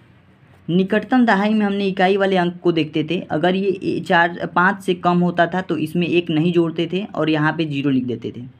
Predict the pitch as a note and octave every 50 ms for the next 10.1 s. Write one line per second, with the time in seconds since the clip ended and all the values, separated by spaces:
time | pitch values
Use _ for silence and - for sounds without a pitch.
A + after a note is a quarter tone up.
0 | _ _ _ _ _ _ _ _ _ _ _ _ - - E3 E3+ A3 B3+ C4 B3+
1 | - - _ _ _ - - _ - - D#3+ F3 E3+ G#3+ A#3 B3 A#3+ - - -
2 | _ - F3 E3+ D#3+ F3 G3 G3+ F#3+ F3+ F3 F3+ F3+ F3 F#3 F#3 F#3 F#3 F3+ E3+
3 | F3+ F3 F#3 F3 - - - - - - - - - E3+ E3+ F3 F#3 F3+ - -
4 | F#3 F#3 D#3 E3+ E3 F#3+ F#3 F#3 F3+ E3+ - E3+ D#3+ E3 G3+ A3 A3 A3 E3 E3
5 | E3 - F3+ F3 F3 E3+ E3+ F3 F3 E3 D3 D3+ D3 C#3+ B2 C3 A#2+ - B2+ A2+
6 | - A2+ B2+ - - _ - D3+ D3 D#3 D#3 E3+ F3+ G#3 A3+ A#3 A3+ A3 G#3 F#3+
7 | - F3+ F3 F3 F3 - F#3 F#3 F#3+ F#3 F#3 - A#3 A3 A3 G3+ F#3 F#3 G#3 A3
8 | A3 A3 G#3+ G#3 G#3 G#3 G3 G3 F3 D#3+ D#3+ D#3 E3 D#3+ F#3 F#3 F3+ D#3 D#3 D#3
9 | D#3 E3 F#3 A3 A#3+ A#3 A3+ A3 G#3 F#3 F#3 F3 E3 D#3+ D3+ D3 E3 E3+ E3+ E3
10 | F3 E3+